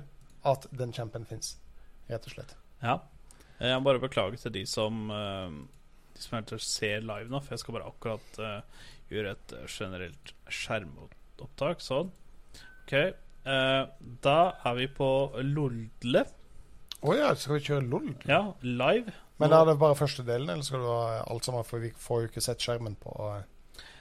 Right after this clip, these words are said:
Speaker 2: Nei,
Speaker 1: på
Speaker 2: altså,
Speaker 1: bildet, altså.
Speaker 2: eh, de som følger med på sjølvaste, sjølvaste, de skal kunne se nå.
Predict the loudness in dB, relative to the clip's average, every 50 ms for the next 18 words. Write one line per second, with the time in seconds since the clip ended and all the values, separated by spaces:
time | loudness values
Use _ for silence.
0 | -4 2 6 6 8 8 8 8 6 6 6 6 4 2 4 4 4 6 6 4
1 | 4 2 0 0 -2 -2 -4 -4 -4 -4 -4 -4 -4 -4 -4 -6 -6 -10 -12 -14
2 | -10 -8 -6 -6 -4 -4 -6 -6 -6 -6 -8 -10 -12 -16 -20 -20 -20 -20 -20 -20
3 | -20 -20 -20 -20 -20 -20 -20 -20 -20 -20 -20 -20 -20 -20 -20 -20 -20 -20 -20 -20
4 | -14 -4 0 0 0 0 -2 -4 -8 -8 -8 -6 -2 0 0 0 0 -2 -2 -4
5 | -4 -4 -6 -10 -4 0 2 2 2 0 -2 -4 -4 -4 -2 -4 -4 -6 -8 -6
6 | -4 -4 -4 -6 -6 -8 -8 -8 -8 -8 -10 -8 -8 -6 -6 -4 -6 -6 -8 -10
7 | -10